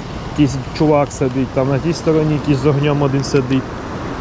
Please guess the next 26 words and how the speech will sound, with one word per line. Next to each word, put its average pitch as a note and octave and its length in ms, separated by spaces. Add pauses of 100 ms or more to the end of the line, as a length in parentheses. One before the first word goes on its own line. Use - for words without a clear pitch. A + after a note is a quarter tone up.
(220)
Тобто A#2+ 560
дощ F3 260
тільки, E3 240
ось C#3 80
бачите, D3+ 300
починає D3 400
посилюватися D#3 840
і G#2+ 260
дуже B2 160
сильно, F3 400 (1300)
то A2+ 380 (720)
подивимось, F#3 380
що F#3+ 100
воно E3 200
буде F3+ 200
в - 100
цей B2+ 100
день. G#2+ 180 (680)
Бо B2+ 60
дома F#3+ 280
я F#3 100
явно E3+ 420 (280)
не E3+ 80
хотів F3+ 360
сидіти, F#3+ 380 (1900)
а, C3 80